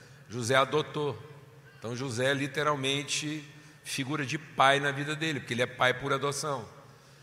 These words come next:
Jesus só é rei de Israel porque é filho de José, porque é José que é da linhagem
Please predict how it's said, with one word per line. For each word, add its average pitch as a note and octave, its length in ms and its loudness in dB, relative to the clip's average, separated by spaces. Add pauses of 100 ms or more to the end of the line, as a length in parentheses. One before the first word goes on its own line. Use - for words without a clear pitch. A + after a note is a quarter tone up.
(140)
Jesus B2 380 -2
só D3 140 2
é D3 100 6
rei C#3+ 260 2
de C3+ 60 -8
Israel C3+ 340 2
porque D3 160 -4
é C3+ 60 0
filho D3+ 280 -2
de C3+ 180 -4
José, D3 540 0
porque A#2 200 -4
é A#2 40 -4
José B2+ 400 -2
que C#3 120 -6
é - 20 -12
da C#3+ 100 -2
linhagem C#3 560 -2